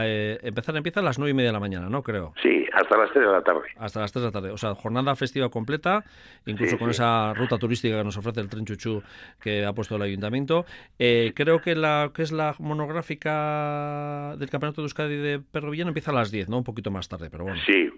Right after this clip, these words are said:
Speaker 2: y,
Speaker 1: En
Speaker 2: y
Speaker 1: caso
Speaker 2: acaba un poquito antes porque se hace una entrega de premios y yo creo que eso se hace estupendamente bien también, ¿eh? La
Speaker 1: Ujú.
Speaker 2: exposición de perros, en donde se colocan para que los pueda ver la gente, eh, donde hacen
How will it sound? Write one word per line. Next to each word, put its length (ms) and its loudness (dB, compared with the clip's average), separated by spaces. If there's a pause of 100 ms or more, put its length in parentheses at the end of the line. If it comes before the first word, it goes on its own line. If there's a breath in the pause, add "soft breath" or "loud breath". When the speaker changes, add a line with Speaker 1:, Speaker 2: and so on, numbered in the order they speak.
(160)
Speaker 2:
y, 220 2
Speaker 1:
En 360 6
Speaker 2:
y 40 2
Speaker 1:
caso 120 6
Speaker 2:
acaba 260 6
un 80 -2
poquito 320 6
antes 380 4 (120)
porque 280 2
se 100 4
hace 160 2
una 120 2
entrega 280 4
de 140 6
premios 680 4
y 240 0 (360 soft breath)
yo 160 4
creo 160 6
que 100 6
eso 380 4 (220 loud breath)
se 140 4
hace 460 6
estupendamente 720 2
bien 180 4
también, 360 4
¿eh? 160 4
La 140 4
Speaker 1:
Ujú. 80 2
Speaker 2:
exposición 400 2
de 100 4
perros, 440 6 (300 soft breath)
en 160 0
donde 240 4
se 140 2
colocan 680 4 (360 loud breath)
para 200 6
que 80 4
los 160 4
pueda 220 6
ver 120 6
la 140 4
gente, 600 4 (440 soft breath)
eh, 160 -2
donde 260 2
hacen 200 4